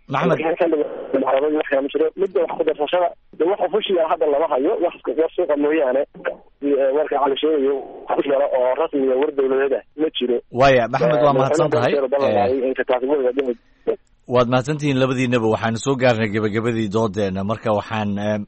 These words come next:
Speaker 1: ku bilaabayaa Maxamed inuu ku soo gabagabeeyo. Maxaad is leedahay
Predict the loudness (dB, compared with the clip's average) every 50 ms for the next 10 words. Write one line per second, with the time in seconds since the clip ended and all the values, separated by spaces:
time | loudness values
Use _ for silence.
0 | _ -16 -14 -12 -8 -4 0 2 2 2 2 2 0 0 0 0 -2 -4 -6 -6
1 | -4 -4 -6 -6 -6 -6 -6 -6 -6 -6 -8 -10 -12 -16 -20 -20 -20 -20 -20 _
2 | -14 -12 -8 -4 -2 -2 -2 0 -2 -2 -2 -2 -4 -6 -6 -6 -4 -4 -2 -2
3 | -2 -4 -4 -8 -12 -18 -20 -20 -16 -14 -6 -2 0 0 0 0 -4 -12 -8 -2
4 | 2 4 4 4 4 2 0 -2 -6 -10